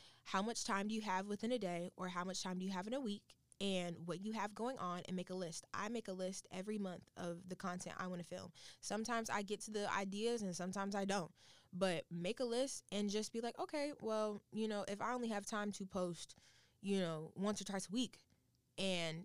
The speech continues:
these are the ideas, let me go ahead and formulate that and get it out, get it up and out." And then, you know, tweak it as you go through. Like, everyone doesn't have the time, and that, and that's okay.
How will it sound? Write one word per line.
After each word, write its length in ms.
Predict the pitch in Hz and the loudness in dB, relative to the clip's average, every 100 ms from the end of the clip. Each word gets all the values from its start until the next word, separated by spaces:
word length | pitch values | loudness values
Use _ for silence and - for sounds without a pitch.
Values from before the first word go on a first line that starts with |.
| 180 | -2
these 200 | 202 214 | -2 0
are 100 | 190 | 2
the 100 | 185 | 2
ideas, 440 | 180 190 220 190 | 0 0 -2 -2
let 120 | - 220 | -2 -2
me 100 | 240 | 0
go 100 | 226 | 2
ahead 140 | 220 | 2
and 80 | 190 | 0
formulate 440 | 214 208 190 185 | 0 0 0 -2
that 220 | 180 175 | -2 -4
and 120 | - 175 | -4 0
get 140 | 190 | 0
it 100 | 185 | 0
out, 240 | 175 151 - 170 | 0 0 -2 -2
get 180 | 185 | 0
it 40 | 196 | 2
up 140 | 196 | 2
and 100 | 190 | 2
out." 160 | 170 - - | 0 -2 0
And 160 | 233 | 2
then, 140 | 262 262 | 2 0
you 100 | 269 | 0
know, 280 | 262 262 247 | 2 2 0
tweak 260 | - 349 370 | -2 0 0
it 100 | 262 - - | -2 -2 0
as 160 | 247 247 | 2 2
you 80 | 254 | -2
go 180 | 233 233 | 0 -2
through. 400 | - 269 190 175 _ - - _ - | 0 0 0 -2 _ -20 -20 _ -8
Like, 260 | 185 180 170 - - - - | -2 -2 -2 -10 -16 -14 -6
everyone 400 | - 240 277 262 | -2 0 2 2
doesn't 240 | 240 240 240 | 2 2 2
have 160 | 233 | 0
the 80 | 220 | 0
time, 420 | 214 202 196 208 240 247 _ _ _ - | 0 2 2 0 -4 -10 _ _ _ -4
and 120 | 208 | 2
that, 140 | 302 294 | 2 4
and 80 | 381 | 6
that's 180 | 539 466 | 6 6
okay. 280 | 494 240 | 6 4